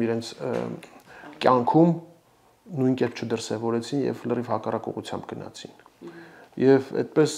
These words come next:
Speaker 1: ոնց որ ավելի փիլիսոփայական էր խոսակցությունը, որ այո, մենք ենք մեղավոր, որովհետև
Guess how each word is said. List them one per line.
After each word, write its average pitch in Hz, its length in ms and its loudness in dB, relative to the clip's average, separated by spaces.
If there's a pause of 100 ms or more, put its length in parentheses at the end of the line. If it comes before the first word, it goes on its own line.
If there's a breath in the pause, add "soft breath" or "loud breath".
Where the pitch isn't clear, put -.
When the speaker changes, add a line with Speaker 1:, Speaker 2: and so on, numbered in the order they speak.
Speaker 1:
ոնց 127 220 -4
որ 127 80 0 (340)
ավելի 123 240 2
փիլիսոփայական 120 800 0
էր - 80 -8
խոսակցությունը, 117 480 -4
որ 131 120 8
այո, 117 200 4
մենք 117 220 -4
ենք - 100 -8
մեղավոր, 113 480 0
որովհետև 120 540 0